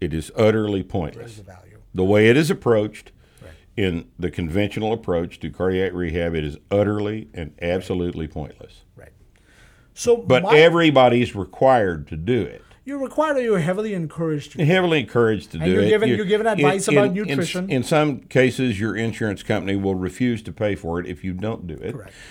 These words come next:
Speaker 1: which is a form of blackmail. And I would hate to think that the cardiac rehab people had anything to do with that, but it has occurred to me. So, uh, I really,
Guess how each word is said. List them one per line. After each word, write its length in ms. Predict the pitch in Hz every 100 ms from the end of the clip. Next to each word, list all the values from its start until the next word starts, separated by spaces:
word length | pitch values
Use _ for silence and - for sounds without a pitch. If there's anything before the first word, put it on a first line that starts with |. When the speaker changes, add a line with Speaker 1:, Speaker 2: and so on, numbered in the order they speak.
| - -
Speaker 1:
which 240 | 104 -
is 240 | 101 87
a 60 | 82
form 320 | 85 90 92
of 120 | 98
blackmail. 720 | 85 92 85 - 76 73 92 110
And 280 | 87 82 -
I 260 | 80 82 71 _ - _ _ _ -
would 200 | 98 80
hate 260 | - 85 -
to 80 | 78
think 320 | - 80 73
that 180 | 80 73
the 80 |
cardiac 520 | 73 87 85 80 80 76
rehab 420 | 85 78 80 69
people 320 | 82 80 76
had 140 | 76 76
anything 360 | 71 - 80 67
to 80 |
do 180 | 67 80
with 160 | 69 71
that, 400 | 90 87 76 -
but 120 | - _ _ - _ _ _ _ _ _ _ - - _ -
it 120 | 85
has 220 | 82 73 -
occurred 360 | - - 67
to 60 | - -
me. 80 | - - - - -
So, 460 | - 117 107 101 - -
uh, 280 | 92 87 82 _ _ _ _ _ _ _ _ _ _ _ _ _ _ _
I 60 | 92
really, 540 | 85 117 113 104 78